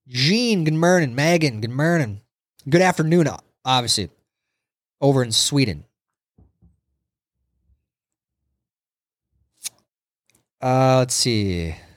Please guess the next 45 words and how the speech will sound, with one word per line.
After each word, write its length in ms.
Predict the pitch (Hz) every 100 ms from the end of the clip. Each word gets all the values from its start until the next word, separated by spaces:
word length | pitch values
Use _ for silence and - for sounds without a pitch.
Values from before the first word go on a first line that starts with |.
| _ _ _ -
Oh, 200 | 127 120 _ _ 151
Gert. 300 | 139 156 156
Yeah, 140 | 143
I 60 | 147
know. 320 | 151 147 139
I 100 | 151
know, 180 | 147 147
Gert. 280 | 139 139 143
I 80 | 131
should 160 | 143
be 120 | 135
supporting 680 | 123 135 - 131 131 127 117 117 _ _ _ _ _ _ _ _
Cobra 240 | - 131 127
Kai, 260 | 131 110
but 100 | 107
I 60 | 107
just 160 | 107 -
can't 260 | 107 85
anymore. 380 | 98 98 92 92 _ _ _ _ _ _ _ _ _ _ _ _ _ _ _
Robbie, 480 | 139 170 208 202 135
new 140 | 131
to 80 | 147
the 140 | 143
app. 160 | 156 160
Glad 240 | 147 147
to 60 | 147
have 140 | 147
a 40 | 143
day 180 | 143 143
off 240 | 156 160
because 380 | 143 151 143 127
of 180 | 143 131
the 80 |
storm. 440 | 123 - 170 170 151
Always 320 | 135 139 143
listen 320 | 135 147 - 151
in 80 |
the 60 | 143
morning, 320 | 147 160 151
uh, 240 | 120 143 139
uh, 260 | 143 131 127
show 300 | - 185 160
after 320 | 131 - 147
on 120 | 143
Apple. 340 | 160 175 95